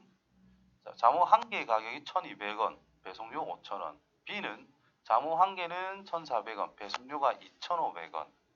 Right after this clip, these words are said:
자, 그때 몇 개 이상 살 때 B보다는 A를 이용하는 것이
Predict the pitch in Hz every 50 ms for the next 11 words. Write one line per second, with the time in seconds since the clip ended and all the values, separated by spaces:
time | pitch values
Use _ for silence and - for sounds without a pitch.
0 | _ _ _ _ _ _ _ _ _ - - - - - - _ _ _ _ -
1 | 135 135 131 190 196 - 156 135 135 139 120 95 - _ - 170 190 - - 269
2 | 247 226 214 180 160 151 139 135 - - 143 139 135 127 117 98 - - _ -
3 | 180 202 202 202 202 196 190 165 160 147 147 135 131 143 160 165 156 160 180 185
4 | 185 185 180 170 160 175 175 165 127 110 110 110 113 113 110 107 104 98 92 -
5 | - 165 175 180 180